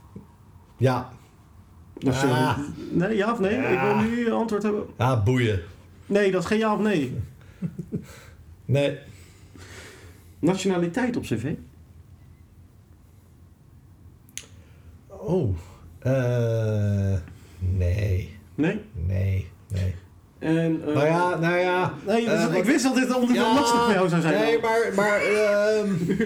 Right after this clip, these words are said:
Speaker 2: <laughs> Ja of nee?
Speaker 1: nou,
Speaker 2: Nationaliteit
Speaker 1: het,
Speaker 2: op C V?
Speaker 1: het is wel een relevante vraag van of je in Nederland, eh, hè, vanuit ons Nederlands perspectief, of je hier
Speaker 2: Ja
Speaker 1: mag
Speaker 2: of
Speaker 1: werken
Speaker 2: nee,
Speaker 1: of niet.
Speaker 2: Edwin? Ja of nee?
Speaker 1: Ja.
Speaker 2: Ja, oké. Eh, en een C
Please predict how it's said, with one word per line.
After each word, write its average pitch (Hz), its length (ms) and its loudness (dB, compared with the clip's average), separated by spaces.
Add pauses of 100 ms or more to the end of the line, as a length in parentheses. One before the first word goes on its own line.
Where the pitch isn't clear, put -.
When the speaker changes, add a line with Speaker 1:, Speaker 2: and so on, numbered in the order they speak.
Speaker 2:
<laughs> 196 100 2
Ja 285 120 2
of 269 100 2
nee? 214 200 2 (1120)
Speaker 1:
nou, 220 180 2
Speaker 2:
Nationaliteit 202 420 2
Speaker 1:
het, 220 120 4
Speaker 2:
op 185 60 -2
C - 40 -8
V? 175 80 2
Speaker 1:
het 135 100 2
is 190 80 0
wel 214 120 4
een 220 60 2
relevante 202 380 0
vraag 196 280 0
van 170 180 0
of 185 180 -2
je 185 180 0
in 170 60 -2
Nederland, 170 460 0
eh, 143 300 2
hè, 160 200 0
vanuit 151 240 0
ons 143 100 -2
Nederlands 147 280 0
perspectief, 156 340 -2
of - 80 0
je 156 60 4
hier 143 100 0
Speaker 2:
Ja 233 60 2
Speaker 1:
mag - 20 2
Speaker 2:
of 254 140 4
Speaker 1:
werken 240 100 2 (100)
Speaker 2:
nee, - 0 - (120)
Speaker 1:
of - 80 -2
niet. 151 120 0
Speaker 2:
Edwin? 170 160 2
Ja 220 180 2
of 190 80 0
nee? 147 120 2
Speaker 1:
Ja. 147 260 2 (120)
Speaker 2:
Ja, 190 400 2
oké. 196 380 2 (340)
Eh, 202 220 4 (120)
en 185 80 2
een 190 60 2
C 170 40 -2